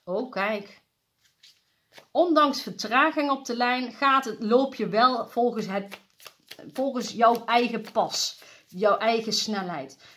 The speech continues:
Die vertraging kan ook zijn dat jij zelf zo hard aan jezelf hebt gewerkt, maar de persoon waarmee jij te maken hebt of in verbinding mee staat niet.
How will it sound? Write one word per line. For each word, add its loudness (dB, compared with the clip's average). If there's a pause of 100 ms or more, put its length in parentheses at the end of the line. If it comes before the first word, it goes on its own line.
Die -6
vertraging 2
kan 0
ook -2
zijn -2
dat -4
jij -4
zelf -2
zo -2
hard -2
aan -6
jezelf 0
hebt -6
gewerkt, -6 (280)
maar 4
de -2
persoon 2
waarmee 4
jij 2
te -6
maken 2
hebt -2
of -6
in -4
verbinding 0
mee -4
staat -4
niet. -4